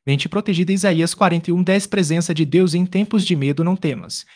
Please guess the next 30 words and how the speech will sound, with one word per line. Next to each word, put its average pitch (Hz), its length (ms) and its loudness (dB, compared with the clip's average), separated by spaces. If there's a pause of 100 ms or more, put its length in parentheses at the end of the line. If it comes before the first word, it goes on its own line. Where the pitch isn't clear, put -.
(100)
eu 147 80 0
estou 214 300 0
contigo 208 480 -2
acalmai-vos 175 680 2
e 175 80 0
sabei 175 400 0
que 185 120 -2
eu 170 60 2
sou 175 200 -2
Deus. 131 560 -4 (240)
Salmo 214 280 2
quarenta 202 340 0
e 190 60 0
seis 190 280 0
dez 151 240 0
Como 196 200 0
aplicamos 196 520 2
as 202 140 2
parábolas 175 540 0
à 185 80 4
vida 156 280 0
diária? 135 380 2
As 120 80 -4
parábolas 180 520 0
guiam 165 220 0
nossa 156 300 0
prática 147 460 0
diária 123 340 2
de 123 140 -2
fé. 123 340 -6